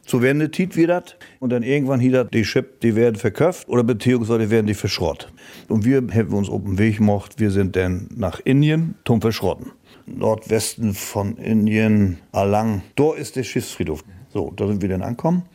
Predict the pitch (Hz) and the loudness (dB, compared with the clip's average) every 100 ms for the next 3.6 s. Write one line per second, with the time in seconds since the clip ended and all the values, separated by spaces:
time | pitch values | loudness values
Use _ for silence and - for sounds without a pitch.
0 | _ 151 147 151 151 143 127 131 131 131 | _ -4 -2 0 -2 -2 -2 0 0 0
1 | - 78 71 - - - _ - - - | -2 -6 -6 -14 -18 -20 _ -20 -20 -12
2 | - - 190 - 117 - 135 135 139 117 | -8 -2 -2 0 -2 -2 -2 -2 -2 -2
3 | 101 135 - 113 113 | 0 0 0 0 0